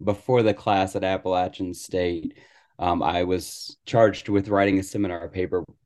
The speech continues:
for, um, John Williams', uh, Appalachian history class.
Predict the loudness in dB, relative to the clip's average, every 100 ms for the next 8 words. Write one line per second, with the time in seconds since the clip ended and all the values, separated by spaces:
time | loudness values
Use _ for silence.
0 | _ -2 0 -2 -4 -6 -10 -4 0 0
1 | 0 -4 -6 -8 -16 -10 -6 -6 -8 -8
2 | -4 0 -2 -2 -6 -6 -8 -10 -6 -6
3 | -6